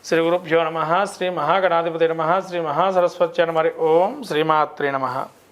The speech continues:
అమ్మా, ఇవాల్టి కాలంలో మనం చూస్తూనే ఉన్నాం, ఎక్కడ పోయినా రుణాలు తీసుకోవటం, హోమ్ లోన్స్, ఎడ్యుకేషన్ లోన్స్, కార్ లోన్స్,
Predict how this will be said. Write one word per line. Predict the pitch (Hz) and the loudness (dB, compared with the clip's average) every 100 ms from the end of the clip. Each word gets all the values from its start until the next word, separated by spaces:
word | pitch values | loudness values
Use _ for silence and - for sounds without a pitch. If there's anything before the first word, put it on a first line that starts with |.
| _ - | _ -16
అమ్మా, | 139 180 143 156 226 - _ _ _ _ _ _ _ _ _ | -4 -2 -2 -4 -10 -20 _ _ _ _ _ _ _ _ _
ఇవాల్టి | 151 156 160 | 0 0 2
కాలంలో | 151 160 175 | 2 2 0
మనం | 175 165 160 | 0 -2 -2
చూస్తూనే | 160 - 165 | -4 -2 -2
ఉన్నాం, | 156 151 147 139 143 | -2 -4 -6 -6 -8
ఎక్కడ | 143 - 156 | -6 -2 0
పోయినా | 156 160 160 156 156 156 | 0 0 2 2 2 2
రుణాలు | 147 156 165 | 2 2 0
తీసుకోవటం, | 151 151 - 151 160 151 | -2 -6 -2 0 0 0
హోమ్ | 147 160 | -2 -2
లోన్స్, | 156 151 131 160 | -2 -4 -4 -4
ఎడ్యుకేషన్ | 160 160 143 147 165 156 156 147 | -2 0 -2 -2 -2 -2 -2 -4
లోన్స్, | 147 143 - 160 156 | -6 -6 -4 -4 2
కార్ | 143 151 151 | 4 4 2
లోన్స్, | 156 151 143 156 156 | 0 -2 -4 -2 -2